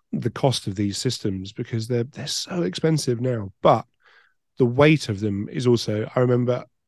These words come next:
I kind of was telling them, I was like, "Oh, do you remember mirrorless? It was gonna be really small and lightweight."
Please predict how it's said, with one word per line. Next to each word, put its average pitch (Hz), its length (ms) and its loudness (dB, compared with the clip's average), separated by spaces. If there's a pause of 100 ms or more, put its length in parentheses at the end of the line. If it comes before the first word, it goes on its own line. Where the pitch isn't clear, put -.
I 113 140 0
kind 120 180 -2
of 104 280 -4
was 143 280 -2
telling 120 260 -2
them, 110 280 -4
I - 80 -14
was 117 80 -12
like, 110 160 -10
"Oh, 143 60 -4
do 170 120 -6
you - 20 -2
remember 190 240 2
mirrorless? 180 520 6
It - 60 0
was 135 100 -2
gonna 131 160 4
be 127 100 4
really 135 260 4
small 135 360 6
and 131 100 4
lightweight." 135 480 2